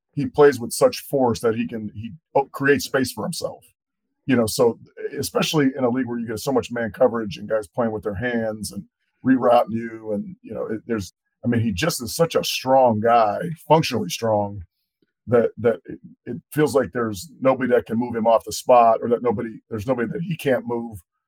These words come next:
when he's trying to get himself open. And he's the same way with the ball in his hand. Uh, he's just such a difference making guy.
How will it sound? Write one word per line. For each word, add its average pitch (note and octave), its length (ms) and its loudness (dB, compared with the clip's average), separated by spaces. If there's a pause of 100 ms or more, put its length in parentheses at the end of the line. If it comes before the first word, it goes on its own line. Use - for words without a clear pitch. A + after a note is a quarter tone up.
(140)
when A2 140 -4
he's G#2+ 100 -4
trying B2 160 4
to G#2+ 60 -6
get A2 80 -6
himself G#2 340 0
open. B2 360 0
And A#2+ 100 -6
he's A#2 80 -6
the A2+ 80 -8
same E3 200 0
way C#3 80 2
with A#2+ 140 -2
the A2 60 -4
ball A#2+ 240 2
in A#2 80 -4
his G#2+ 120 -4
hand. A2 480 -4 (600)
Uh, G2+ 180 2
he's A2+ 180 -4
just - 200 -4
such D3 160 0
a G#2+ 40 -4
difference G#2+ 380 -4
making A2 340 -4
guy. A2 360 2